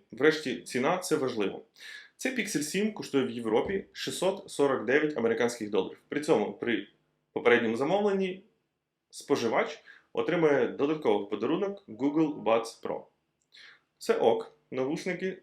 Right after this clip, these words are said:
завжди ок. Щодо айфону, найменша,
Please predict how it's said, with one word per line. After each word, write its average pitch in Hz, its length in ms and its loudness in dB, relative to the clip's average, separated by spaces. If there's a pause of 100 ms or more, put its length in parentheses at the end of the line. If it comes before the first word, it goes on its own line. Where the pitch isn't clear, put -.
(140)
завжди 110 520 -4 (240)
ок. 98 300 -6 (680)
Щодо 214 280 6
айфону, 104 360 4
найменша, 139 760 2